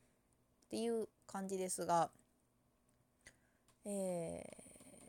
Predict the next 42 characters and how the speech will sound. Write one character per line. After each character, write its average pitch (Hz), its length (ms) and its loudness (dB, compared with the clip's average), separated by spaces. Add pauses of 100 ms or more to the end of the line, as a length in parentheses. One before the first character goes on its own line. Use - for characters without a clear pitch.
(1120)
ー、 - 40 -2
い 269 40 6
や、 294 80 10
ま 226 140 6
あ、 - 20 8
読 208 180 6
め-、 381 140 4
読 269 220 4
ん 277 80 4
で 311 100 4
ね、 359 80 -2 (180)
わ 302 80 -4
か 339 120 6
れ 262 120 6
ば 165 280 -2
素 - 160 -4
敵 - 180 -6
や - 100 0
な 196 240 -4
と - 140 -6
思 156 180 -6
う - 40 -6
ん - 20 -8
や - 60 -12 (120)
け - 80 -8
ど、 - 220 -2 (1200)
や - 80 -4
っ - 20 -4
ぱ - 80 -10
パ - 180 0
ッ - 140 -6
と - 60 -6
入 - 160 -2
っ - 20 -4
て - 140 -4
こ - 80 -6 (140)
な 220 60 2
い - 40 2
で - 80 -12
す - 120 0
よ - 120 -14
ね。 175 300 0